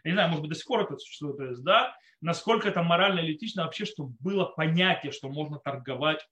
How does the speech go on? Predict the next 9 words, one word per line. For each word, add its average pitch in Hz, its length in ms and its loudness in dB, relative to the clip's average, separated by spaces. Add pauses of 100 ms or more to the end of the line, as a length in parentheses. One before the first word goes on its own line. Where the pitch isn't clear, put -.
человеческими 131 760 -8
органами. 131 500 2 (320)
Мы 190 100 -4
можем 277 180 4
галахически 254 640 0
говорить, 151 400 -4
может 170 220 -4
ли 143 80 -10
человек, 143 600 -2